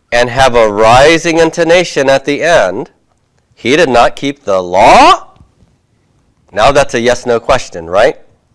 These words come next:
He did not keep the law? Or I can reorder my words, and when I do that, I, I've gotta,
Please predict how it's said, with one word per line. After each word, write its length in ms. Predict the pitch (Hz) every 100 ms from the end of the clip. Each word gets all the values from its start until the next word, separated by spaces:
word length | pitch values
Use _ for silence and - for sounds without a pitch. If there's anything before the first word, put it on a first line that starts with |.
| _ _ _
He 240 | - 147
did 140 | 143
not 240 | 104 123 -
keep 180 | 170 -
the 120 | 98
law? 440 | 98 143 285 - _ _ _ _ _ _ _ _ - _ _ _ _ -
Or 500 | 262 135 110 190 - _ _ _ _ _ _
I 120 | 123 143
can 220 | - 139
reorder 1200 | 120 131 180 196 196 185 160 185 196 151 135 131
my 460 | 127 131 135 131 127
words, 960 | 120 143 151 113 98 135 - - - _ _ _ _ _ _ -
and 360 | 117 113 110
when 260 | 113 139 160
I 180 | 135 139
do 260 | 123 143 143
that, 560 | 113 98 95 101 _ _ _ _
I, 180 | 113 117
I've 200 | 107 107
gotta, 460 | 117 113 98 95